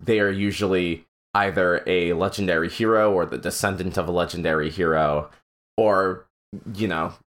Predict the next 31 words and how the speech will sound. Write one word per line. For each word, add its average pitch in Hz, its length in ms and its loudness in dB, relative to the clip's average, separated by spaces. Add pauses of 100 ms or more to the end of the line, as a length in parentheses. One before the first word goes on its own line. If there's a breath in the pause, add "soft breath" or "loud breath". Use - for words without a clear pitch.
(140)
the 95 60 0
son 95 260 0
of 85 80 -4
a 101 60 2
legendary, 92 460 2
like, 131 320 0
th-, - 140 0
there's 147 280 2
a, 135 300 2
there's 135 200 0
a 113 40 -6
huge 143 380 -2
idea 98 380 4
of 90 140 -2
lineage 82 640 0
and 92 160 -4
family 80 440 -4
in 87 160 -6
all 85 220 -2
the 78 60 -8
Dragon 80 320 -2
Quest 87 220 -6
games. 82 420 -4 (320)
Dragon 143 240 0
Quest 135 200 0
five 123 380 2
is 92 180 -2
special 113 480 0
in 95 140 -2
that, 85 380 -2 (100)
uh, 85 320 0